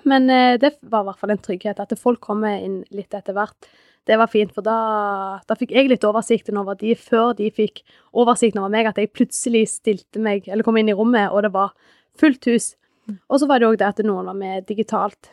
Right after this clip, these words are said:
så det, det var også veldig fint. Men, eh,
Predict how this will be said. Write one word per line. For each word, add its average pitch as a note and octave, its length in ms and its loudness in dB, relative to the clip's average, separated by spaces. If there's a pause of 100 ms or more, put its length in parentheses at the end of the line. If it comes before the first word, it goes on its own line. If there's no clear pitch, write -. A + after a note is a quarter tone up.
(120)
så G#3+ 100 -8
det, G#3+ 760 -2
det A#3+ 120 0
var G#3 120 2
også G3+ 40 -14 (120)
veldig G#3+ 100 -8
fint. - 400 -8 (580)
Men, A3+ 260 4
eh, G3+ 520 0